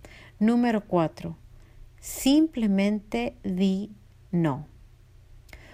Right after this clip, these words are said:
Usa esta palabra chica pero poderosa.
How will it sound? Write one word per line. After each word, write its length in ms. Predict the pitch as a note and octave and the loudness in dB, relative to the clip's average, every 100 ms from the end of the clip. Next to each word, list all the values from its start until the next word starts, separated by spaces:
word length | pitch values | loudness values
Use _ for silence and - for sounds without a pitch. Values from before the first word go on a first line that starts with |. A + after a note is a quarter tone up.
| - - | -12 0
Usa 420 | C#4 C#4 C#4+ C4+ | 0 2 0 0
esta 300 | C4 C4+ - | 0 -2 0
palabra 480 | G3 G3 G3 G3+ G3+ | 0 0 2 0 -2
chica 680 | - - A3 A3 A#3 A3+ A3+ | -4 -2 -2 -2 -4 -4 -2
pero 240 | F#3 F3 | -2 -2
poderosa. 800 | - E3+ E3 D#3+ D#3 - E3 | -4 -2 0 0 -2 -6 -12